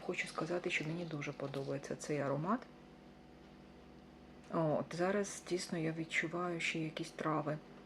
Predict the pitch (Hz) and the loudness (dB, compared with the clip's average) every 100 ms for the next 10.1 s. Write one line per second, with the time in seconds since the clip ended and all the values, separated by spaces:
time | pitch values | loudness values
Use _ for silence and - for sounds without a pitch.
0 | - - - - - - - 240 185 - | -16 -16 -16 -16 -16 -16 0 4 4 4
1 | 160 151 165 - 160 147 - - - 147 | 2 2 -2 0 2 2 0 -4 -2 -2
2 | - - - - - - - - - - | -6 -12 -16 -18 -18 -18 -18 -18 -18 -18
3 | - - - - - - - - - - | -18 -18 -18 -18 -18 -18 -18 -18 -18 -18
4 | - - - - - - - - - - | -18 -18 -18 -18 -18 -18 -18 -18 -2 4
5 | 214 - 175 190 185 180 190 233 220 170 | 6 6 6 6 6 6 8 8 6 4
6 | 165 165 170 185 185 185 - 175 - 170 | 2 2 2 2 0 -2 -2 -2 -2 -4
7 | - 165 165 - - - - 151 160 160 | -2 0 0 -2 -14 -12 -10 2 4 6
8 | 170 165 156 143 139 - - 156 143 143 | 6 8 6 6 2 -2 -6 -4 0 0
9 | 139 139 139 - 139 147 - 170 233 - | 0 0 -2 -4 -4 -4 0 2 2 2
10 | 175 | 0